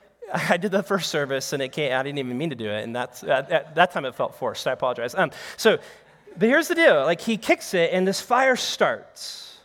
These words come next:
And because there's a drought in Chicago, the fire burns a mile wide and four miles long. Now, we don't necessarily think that's a lot, but in those days,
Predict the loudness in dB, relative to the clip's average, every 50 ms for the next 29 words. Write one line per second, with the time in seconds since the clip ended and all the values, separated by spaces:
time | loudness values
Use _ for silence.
0 | _ _ _ _ _ _ _ _ _ _ _ _ _ _ _ _ _ _ -6 -4
1 | -4 -4 -6 -2 -2 -2 -2 0 -2 -4 -4 -4 -8 -10 -10 -6 -2 -2 -2 -2
2 | -4 -8 -16 -16 -14 -12 -12 -10 -10 -12 -12 -6 -4 -4 -4 -2 -6 -12 -14 -14
3 | -18 -20 _ _ _ _ _ _ -20 _ _ _ _ -14 -14 -14 -4 -4 -2 0
4 | 0 -2 -2 -4 -6 -10 -12 -8 -6 -4 -2 -2 -2 -4 -6 -6 -8 -10 -14 -14
5 | -14 -12 -12 -10 -6 -4 -4 -2 -2 -2 -4 -4 -4 -6 -6 -4 -4 -4 -4 -4
6 | -6 -10 -12 -14 -16 -18 -20 _ _ _ _ _ _ _ _ _ _ _ _ -12
7 | -12 -12 -14 -8 -4 -2 -2 0 -2 -4 -6 -8 -8 -10 -10 -10 -12 -12 -12 -12
8 | -14 -16 -16 -18 -18 _ _ _ _ -12 -10 -8 -8 -6 -8 -8 -8 -10 -10 -10
9 | -10 -10 -8 -8 -8 -8 -10 -14 -12 -12 -12 -12 -10 -8 -8 -6 -8 -8 -10 _
10 | -12 -10 -8 -6 -6 -4 -4 -6 -8 -8 -10 -10 -12 -10 -16 -18 -18 -20 -20